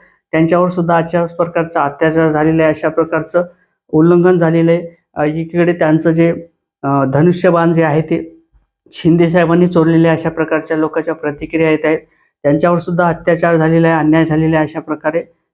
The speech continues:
त्यांच्या माध्यमातून सुद्धा जन-, जे, जे खेड्यापाडीतील लोक आहेत,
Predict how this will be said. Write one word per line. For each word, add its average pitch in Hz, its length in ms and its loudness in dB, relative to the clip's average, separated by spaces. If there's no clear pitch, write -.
त्यांच्या 165 300 0
माध्यमातून 170 600 0
सुद्धा 180 420 -2
जन-, 160 460 2
जे, 160 280 0
जे 156 320 2
खेड्यापाडीतील 165 580 0
लोक 165 240 0
आहेत, 160 180 0